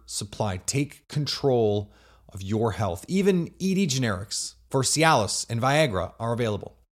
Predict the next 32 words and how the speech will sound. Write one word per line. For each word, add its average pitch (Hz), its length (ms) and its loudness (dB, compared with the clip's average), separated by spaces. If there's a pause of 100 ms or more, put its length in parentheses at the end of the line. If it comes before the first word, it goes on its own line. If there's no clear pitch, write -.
(580)
Go 135 140 6
online 175 340 6
right 160 200 6
now 139 180 2
at 117 80 2
jasemedical 143 560 0
dot 127 240 0
com 104 220 2
to 110 60 -4
receive 123 280 0
your 127 120 -2
twelve-month 156 480 2
supply 107 520 -2 (480)
of 107 140 -4
your 160 340 6
daily 151 380 2
medications. 143 760 0
Remember 196 280 4
to 190 80 4
use 180 100 4
the 131 80 0
promo 160 260 2
code 147 220 2
Locked 160 300 2
On 156 120 2
at 147 100 -2
checkout 113 360 -2
for 131 160 -4
a 127 40 -2
discount 113 520 -2 (400)
as 117 140 0
well. 110 400 6